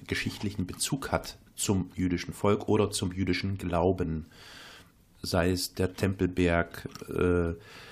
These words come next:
was auch immer, ja. Also da gibt es ja doch ganz viele Bezüge, worüber natürlich auch, und das ist ja ganz offensichtlich auch das Problem, ähm,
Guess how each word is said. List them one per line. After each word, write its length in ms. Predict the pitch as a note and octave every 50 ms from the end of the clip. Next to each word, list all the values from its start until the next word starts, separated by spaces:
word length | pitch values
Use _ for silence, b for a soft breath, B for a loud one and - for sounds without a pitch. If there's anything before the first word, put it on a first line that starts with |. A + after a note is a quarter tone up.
| B B B B B B B _ - - - - - - -
was 340 | E2 - - - G#2+ G#2 -
auch 100 | A2 -
immer, 300 | - C3+ A#2 F#2+ D#2+ -
ja. 180 | G2 G#2+ B2 -
Also 160 | - G2+ G#2
da 160 | G2+ G#2 G2+
gibt 320 | - - A2 A2 A2 - -
es 120 | A2 -
ja 100 | - G#2+
doch 220 | - A2 G#2 - -
ganz 200 | G#2 G#2 G2+ -
viele 200 | - - G#2 G2
Bezüge, 540 | - F#2 - - A2 A2 A2 A2 A2+ - - - B B B B B B B B B B B B B -
worüber 400 | - G2+ G2+ G#2+ G2+ C#3+ D#3 C#3+
natürlich 520 | C3 G#2+ F#2 - - D3+ C3 B2 - - -
auch, 380 | E2 D2+ D#2 D#2 - - - - - - - - _ - - - -
und 180 | - - - -
das 120 | G2 -
ist 140 | - D2+ -
ja 240 | - G2+ F2 E2+ - - - - - - - - - - -
ganz 220 | - G#2+ G2 F#2+ -
offensichtlich 520 | - - G#2 F#2+ G2+ - - F2 - -
auch 60 | -
das 140 | - - G2
Problem, 560 | - - G2 - - G#2 G2+ F#2+ G2+ G#2 G#2 G#2 B B B B B B B B B - -
ähm, 320 | G2+ G2 G2 F#2+ F#2 G2